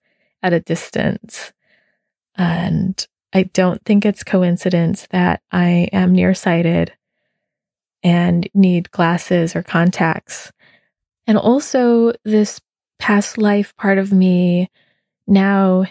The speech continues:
is being more integrated into me. I pictured her integrating into my body and being me, which is the truth. I bel-, well, that's the truth I believe, is that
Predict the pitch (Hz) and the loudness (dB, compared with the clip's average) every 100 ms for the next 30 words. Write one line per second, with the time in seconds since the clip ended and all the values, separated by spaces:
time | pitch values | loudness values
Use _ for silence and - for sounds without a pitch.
0 | _ _ _ _ _ 220 196 214 196 190 | _ _ _ _ _ -2 -2 0 2 2
1 | 185 - 208 220 190 180 180 180 - 185 | 2 2 0 0 -2 0 0 0 0 0
2 | 175 175 - 240 - - 180 180 - 196 | 0 -2 -2 -4 -4 -4 -4 -4 -2 0
3 | 190 185 180 - _ _ _ _ - 208 | 2 0 -2 -6 _ _ _ _ 0 2
4 | 208 208 190 175 170 - 180 196 180 170 | 2 0 0 0 0 0 0 0 0 0
5 | 175 165 165 - - 196 - _ _ _ | 0 0 -2 -2 -2 -4 -4 _ _ _
6 | _ _ 185 175 175 185 185 185 175 180 | _ _ 0 2 2 2 2 2 0 -2
7 | 185 - 202 208 - - _ _ 214 202 | -2 -2 -2 -4 -6 -14 _ _ -2 0
8 | - - - 208 175 190 - - _ _ | -4 -4 0 2 2 -2 -8 -20 _ _
9 | _ _ _ _ _ 202 185 190 185 - | _ _ _ _ _ -2 0 2 0 0
10 | 190 185 185 185 _ - 180 - - 170 | 0 0 0 -2 _ -4 -4 -2 -8 -2
11 | 208 - 185 190 180 170 160 160 175 - | -2 0 0 0 0 0 0 -2 -4 -12
12 | _ _ _ _ _ _ - 196 175 - | _ _ _ _ _ _ 0 2 2 -2
13 | 170 170 170 - | -2 0 0 -4